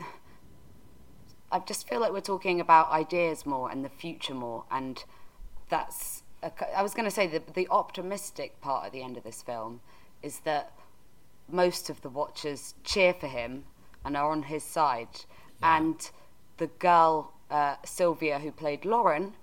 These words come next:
Speaker 1: is also watching, and she gets up and starts running. I don't know if she lives near the set or what. Maybe, maybe they camp outside waiting for him to be freed, but, um, there's this kind of optimism of, like, "Oh, he's gonna go and start this new life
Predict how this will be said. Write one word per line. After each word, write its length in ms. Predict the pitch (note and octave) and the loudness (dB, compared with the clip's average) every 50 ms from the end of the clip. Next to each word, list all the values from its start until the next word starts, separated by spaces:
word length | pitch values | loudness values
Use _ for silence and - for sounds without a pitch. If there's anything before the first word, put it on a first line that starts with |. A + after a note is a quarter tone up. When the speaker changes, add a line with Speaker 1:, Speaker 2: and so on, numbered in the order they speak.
| - - - - - | -20 -20 -20 -14 -10
Speaker 1:
is 120 | D#3+ D3+ | -4 -2
also 280 | F#3+ A3+ A3+ - E3+ D#3 | 0 0 0 2 0 0
watching, 520 | C3+ D3 D3+ - - - C#3+ D3 D3+ D3+ - | 0 0 -2 -2 -2 -2 -2 -2 -2 -2 -2
and 260 | D3+ D3+ D3 D3 D3 | 0 0 0 0 -2
she 160 | - - G#3 | -2 -4 0
gets 220 | F#3+ - F3 E3 - | 0 0 0 0 -2
up 100 | E3 - | -4 -4
and 80 | - | -4
starts 260 | - - D#3 D3+ - E3+ | -4 -4 -4 -4 0 0
running. 240 | E3+ D#3 D3+ C#3+ | 2 2 2 0
I 60 | D3 C#3+ | -2 0
don't 140 | D#3+ F3+ | 0 0
know 60 | F3+ D#3+ | 0 0
if 60 | D3 | -2
she 120 | - - | -4 -2
lives 240 | D#3 D#3 D3+ - - | -2 -2 -2 -2 -4
near 180 | D#3 D3+ D3 C#3+ | -6 -4 -4 -6
the 80 | C#3 | -6
set 360 | - - - D#3+ D3+ D3+ D3 - | -8 -4 0 2 2 2 2 0
or 320 | C#3+ C#3 C#3 C3+ C3+ B2 - - - - - - - - - - - | -4 -4 -2 -2 -2 -4 -8 -12 -20 -20 -20 -20 -20 -20 -20 -16 -14
what. 500 | - C#3+ C#3 C#3+ D3 C3 B2+ C3+ - - - - - - - | -12 -6 -2 -2 0 2 2 0 -2 -4 -12 -18 -18 -8 -4
Maybe, 260 | D#3+ D#3 D3+ D#3+ F#3 | -2 0 2 4 6
maybe 300 | A#3 G#3+ F3+ E3 D#3+ F3+ | 8 10 10 10 10 6
they 140 | E3 E3 D#3 | 4 4 2
camp 380 | - - E3+ E3 D#3 D#3 - | 4 4 6 6 6 6 6
outside 560 | D#3+ D3+ C#3 - - E3 D3+ D3 D3 C#3+ C#3 C#3+ | 6 6 6 4 4 4 6 6 4 2 0 -2
waiting 280 | D#3 D#3 C3+ C3 D#3+ | -2 -2 -2 -2 -4
for 80 | - C4 | -2 0
him 180 | C#4 C#4+ C4 A#3+ | 0 0 0 0
to 80 | - | 0
be 120 | G3+ A3+ A3+ | -2 -2 -2
freed, 360 | - - A#3+ A#3+ F#3 - - - | 2 4 4 4 4 2 0 -2
but, 160 | D#3+ D#3 - - | -2 -2 0 0
um, 340 | - D3+ D3 D3 D3 D3+ C#3+ - - - - - - - | 2 2 2 0 -2 -4 -8 -12 -16 -20 -20 -20 -10 -4
there's 140 | - F3 E3+ | -2 -2 -2
this 100 | E3+ E3 | -2 2
kind 180 | - G3 F3 E3 | 4 4 4 6
of 60 | E3 | 6
optimism 580 | F3+ F3+ F3 - D3 D3+ D3 C3+ - C#3+ C#3 | 6 4 4 2 -4 -4 -4 -4 -6 -6 -6
of, 140 | C#3+ C#3 - | -6 -4 -2
like, 280 | C#3 C3+ C#3 C3 - - - - - | -2 -2 -2 -4 -8 -12 -12 -6 -4
"Oh, 160 | E3 D#3+ D3+ | -2 -2 -2
he's 220 | D3 E3 D3+ - | -2 -6 -6 -4
gonna 180 | - E3+ D#3+ D#3 | -2 -2 -2 0
go 380 | D3+ D#3+ D#3 D3+ D3+ D3+ D3+ - - - - - - - - | 2 2 2 2 2 0 -4 -6 -12 -20 -20 -20 -20 -12 -6
and 180 | - D#3 D3+ C#3+ | -4 -4 -4 -4
start 300 | - - E3 D#3 D3+ - | -2 0 2 2 2 0
this 240 | D3 C#3+ - - - | -4 -10 -10 -8 -4
new 180 | E3 E3 E3 | -2 -2 -2
life 500 | D#3 D3 C#3 C#3+ C#3+ C#3 - - - - | 0 0 0 0 0 0 -4 -10 -20 -20